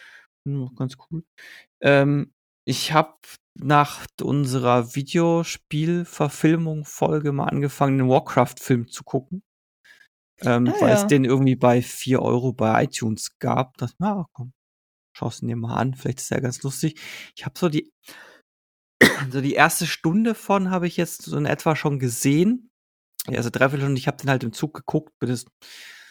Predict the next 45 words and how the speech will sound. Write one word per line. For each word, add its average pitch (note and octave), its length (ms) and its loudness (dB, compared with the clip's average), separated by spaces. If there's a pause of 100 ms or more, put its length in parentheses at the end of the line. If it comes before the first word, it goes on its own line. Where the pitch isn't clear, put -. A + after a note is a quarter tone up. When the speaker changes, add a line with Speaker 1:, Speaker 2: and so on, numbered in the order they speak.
(380)
Speaker 1:
ähm, A#2+ 260 0
und B2+ 100 -2
dann A#2+ 160 4
irgendwann A#2+ 380 0
war A#2 180 4
die A2+ 220 -6
Endhaltestelle C3 1040 -4
da. A2 320 -4 (160)
Deswegen D3 260 -10
konnte A#2 240 -12
ich - 60 -20
den B2 100 -8
nicht A2+ 120 -10
weiter - 220 -4
gucken. C3+ 420 -6
Werde C3+ 160 0
den E3 80 2
jetzt D3 140 -2
die C#3+ 60 0
Tage D3+ 260 2
mal C#3 180 2
zu - 120 -4
Ende D#3 180 0
gucken. D3+ 400 -6 (1300)
Gl-, C3 280 2
werde C#3 140 10
jetzt, D#3 120 0
glaub D#3+ 160 8
ich, D#3+ 180 0
nicht D#3+ 540 0
so E3+ 240 6
f-, - 360 -8 (380)
überschwänglich D3 720 4
begeistert C#3 440 4
davon C3 240 -2
sein B2+ 200 4
wie A#2+ 80 -2
Sandra, C#3 420 4
aber B2+ 140 6
ich A#2+ 140 -4
hab B2 100 -2
jetzt A#2 180 -2
auch - 180 -8
nicht A2 280 -10
so A2 520 -4